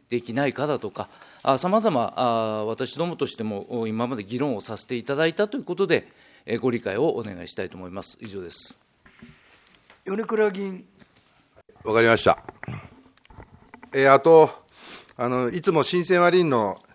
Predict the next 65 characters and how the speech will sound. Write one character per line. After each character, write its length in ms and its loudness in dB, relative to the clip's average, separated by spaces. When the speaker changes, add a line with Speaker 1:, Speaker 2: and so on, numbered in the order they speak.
Speaker 3:
庭 240 0
で、 220 2
留 100 0
萌 160 6
の 80 4
イ 100 4
ベ 140 4
ン 80 -2
ト、 420 4
う 60 -6
ま 120 6
い 60 6
よ 60 4
留 80 0
萌 160 2
市。 260 -8
ま 100 10
あ、 20 12
や 100 12
る 80 8
気 80 2
に 60 4
な 120 12
っ 60 -12
た 80 8
ら、 260 2
ど 100 4
こ 100 10
で 80 6
も 80 4
で 80 8
き 80 6
ま 80 4
す。 200 -16
船 220 0
場 140 4
公 200 6
園、 120 4
黄 140 2
金 140 2
岬。 320 2
で 60 0
も、 80 4
や 60 8
っ 80 4
ぱ 80 6
り 60 12
あ 80 12
そ 80 0
こ 80 0
が 80 10
一 140 8
番 240 8
ベ 100 6
ス 80 4
ト 60 8
か 100 8
な 100 12
と 220 2
思 160 0
う 20 2
ん 40 0
で 100 4
す 80 -4
が、 380 8